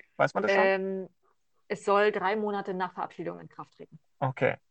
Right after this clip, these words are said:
Speaker 1: Na ja, gut, okay. Das sind ja immer die klassischen Sachen, wo im, äh, Bundestag, also, äh, in, obwohl, nee, Moment, es muss ja, <laughs> es muss ja eigentlich zur Jahr-, zum Jahreswechsel schon in Kraft sein, damit die E U uns nicht auf die Finger haut, ne?
Speaker 2: Ich glaube, ja.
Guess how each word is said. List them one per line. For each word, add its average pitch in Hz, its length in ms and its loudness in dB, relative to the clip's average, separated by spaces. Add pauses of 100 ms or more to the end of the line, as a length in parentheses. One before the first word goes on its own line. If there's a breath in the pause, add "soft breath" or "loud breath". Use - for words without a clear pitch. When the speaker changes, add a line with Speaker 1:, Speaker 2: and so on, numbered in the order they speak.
(100)
Speaker 1:
Na 151 100 6
ja, 147 60 12
gut, 131 140 6
okay. 120 180 -2
Das 147 140 8
sind 185 120 8
ja 170 120 10
immer 151 220 8
die 139 80 8
klassischen 143 460 6
Sachen, 131 400 6
wo 127 220 6
im, 120 400 0
äh, 113 360 4
Bundestag, 139 680 6 (100)
also, 110 220 2 (160)
äh, 110 260 -4 (160)
in, 123 120 -8 (420)
obwohl, 143 260 4
nee, 175 220 6 (160)
Moment, 143 280 8
es - 100 -10
muss 135 160 4
ja, 123 200 10 (360)
<laughs> - 400 -4 (280)
es - 120 -8
muss 135 240 -2
ja 147 120 2
eigentlich 123 300 -2
zur 110 160 -2
Jahr-, 117 280 8
zum 123 160 -2
Jahreswechsel 143 720 6
schon 127 180 0
in 127 100 -6
Kraft - 320 4
sein, 135 300 6
damit 135 240 2
die 123 220 0
E - 40 -2
U 226 140 2
uns 202 160 -2
nicht 123 120 -4
auf - 80 -6
die 113 100 -10
Finger 117 280 0
haut, - 200 0
ne? 147 180 6 (960)
Speaker 2:
Ich 180 140 -18
glaube, 165 300 -8
ja. 165 200 -10